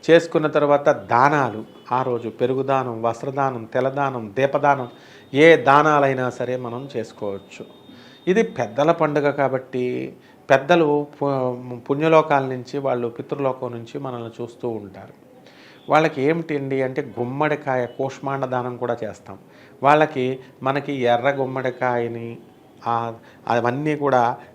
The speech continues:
వేసి, కలగొలుపు కూర, చిక్కుడుకాయల్ని, అన్నిటిని, సొరకాయల్ని, అన్నిటిని వేసేసి చక్కగా దప్పడం, దప్పడం అంటాం, ఆ కూరని మంచిగా వండేసి,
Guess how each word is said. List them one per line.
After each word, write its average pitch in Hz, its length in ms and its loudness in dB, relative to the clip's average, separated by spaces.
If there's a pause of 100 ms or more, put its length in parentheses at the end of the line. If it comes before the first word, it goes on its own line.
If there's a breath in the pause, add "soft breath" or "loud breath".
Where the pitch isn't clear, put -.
వేసి, 123 200 -2
కలగొలుపు 139 680 2
కూర, 117 320 -4
చిక్కుడుకాయల్ని, 120 920 -8
అన్నిటిని, 139 580 -6
సొరకాయల్ని, 127 640 -4
అన్నిటిని 131 640 -6
వేసేసి 113 800 -4 (320 loud breath)
చక్కగా 135 440 -4
దప్పడం, 110 600 -4
దప్పడం 127 340 -4
అంటాం, 101 260 -14 (280)
ఆ 117 180 -6 (140)
కూరని 123 420 -6 (360 loud breath)
మంచిగా 117 480 -4
వండేసి, 110 840 -6